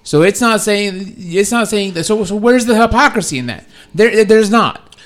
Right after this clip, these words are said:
because the only fact is, is you have to, uh, A, make sure that you're, you know, at work, and you're at, when you're at work, there, there's poli-, there's, there's,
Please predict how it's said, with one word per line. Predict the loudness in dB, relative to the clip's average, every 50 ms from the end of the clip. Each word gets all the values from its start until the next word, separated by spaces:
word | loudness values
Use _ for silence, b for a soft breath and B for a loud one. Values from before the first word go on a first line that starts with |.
| b b b
because | -2 2 4 6 4 4 4 0 2
the | 2 2
only | 4 4 4 4 4 2 2
fact | 0 0 -2 -2 -2 -2 -2
is, | -4 -2 -2
is | -4 -2
you | 0 0 2
have | 2 2 2 0 -2 0
to, | 0 0 0 -2 -4 -6 -8
uh, | -10 -10 -6
A, | -4 -2 0 0 0
make | 0 0 -2 -2
sure | 0 0 0 2
that | 2 0 0
you're, | 2 2 4 4 4 2 0 B B B B B _
you | -6 -4
know, | -4 -4 -6 -8
at | -6 -2 -2 0 0 2
work, | 4 6 6 6 6 4 0
and | -2 -2 0
you're | 2 2 2 2
at, | 0 -2 -4 -4 -4
when | -4 -4 -4
you're | -2 -4 -4 -4
at | -4 -6 -6 -4 -4
work, | -2 -2 -2 -2 -2
there, | -4 -2 -2 0
there's | 2 2 0 0
poli-, | 0 0 -2 0 0 0
there's, | 0 2 2 0 0 -4
there's, | -4 0 2 2 2 2 -2 -6 b